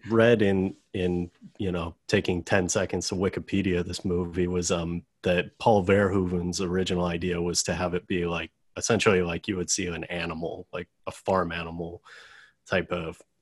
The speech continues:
and that kinda got nixed <laughs> by everyone, and this was kinda the compromise. But again, like, I'm glad you brought up that stupid shower sequence, because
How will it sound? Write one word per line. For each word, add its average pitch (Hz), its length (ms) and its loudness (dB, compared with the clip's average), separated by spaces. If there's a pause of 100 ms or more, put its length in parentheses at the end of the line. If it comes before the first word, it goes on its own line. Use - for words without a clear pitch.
and 82 360 -8 (460)
that 190 420 2
kinda 92 260 2
got 87 240 0
nixed 98 400 2
<laughs> - 60 2
by - 80 4
everyone, 131 580 6
and 104 220 6
this 104 220 4
was 95 180 0
kinda 95 260 0
the 87 80 -6
compromise. 90 760 -4 (480)
But 151 120 8
again, 175 400 8
like, 135 260 4 (480)
I'm 131 140 8
glad 147 220 8
you 127 80 6
brought 139 180 8
up - 80 0
that 101 180 2
stupid - 340 0
shower 131 300 4
sequence, 98 420 0
because 101 440 -2